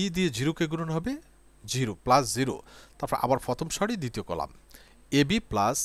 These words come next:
এবি। দেখো, এ স্কয়ার প্লাস জিরো, এবি প্লাস এবি, তারপরে দ্বিতীয় সারি প্রথম কলাম জিরো প্লাস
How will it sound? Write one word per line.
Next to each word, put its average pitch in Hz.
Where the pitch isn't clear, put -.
এবি। 123
দেখো, 127
এ 151
স্কয়ার 254
প্লাস 95
জিরো, 120
এবি 180
প্লাস 104
এবি, 76
তারপরে 143
দ্বিতীয় 160
সারি 220
প্রথম 104
কলাম -
জিরো 151
প্লাস 113